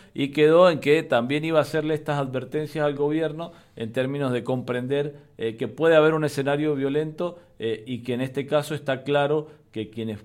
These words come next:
lo están provocando, eh, son los empresarios por un lado y los funcionarios que hacen la vista gorda o más bien generan políticas para que esto pase,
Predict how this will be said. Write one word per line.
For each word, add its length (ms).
lo 180
están 320
provocando, 840
eh, 460
son 400
los 240
empresarios 580
por 160
un 140
lado 460
y 140
los 160
funcionarios 680
que 200
hacen 260
la 120
vista 280
gorda 380
o 140
más 180
bien 240
generan 540
políticas 500
para 220
que 80
esto 240
pase, 360